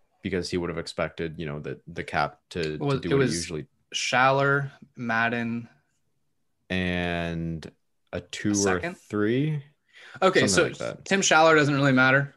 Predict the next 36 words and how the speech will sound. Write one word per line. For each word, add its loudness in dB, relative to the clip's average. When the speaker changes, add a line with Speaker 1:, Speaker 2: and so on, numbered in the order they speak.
Speaker 1:
The 8
Speaker 2:
We 6
Speaker 1:
Scha-, 6
Speaker 2:
don't 10
Speaker 1:
and 6
the 8
Speaker 2:
have 4
to 6
Speaker 1:
Schaller 10
thing 6
was 4
actually 4
a 0
bit 2
of 0
a -4
cap 0
relief. -4
Um, 0
Speaker 2:
Right, 2
Speaker 1:
nothing -2
Speaker 2:
so 4
Speaker 1:
major, -4
but -8
Speaker 2:
So 2
I 4
think, -4
I 2
think -2
the -4
vision 0
itself -2
is -4
how 2
you 4
surround, -2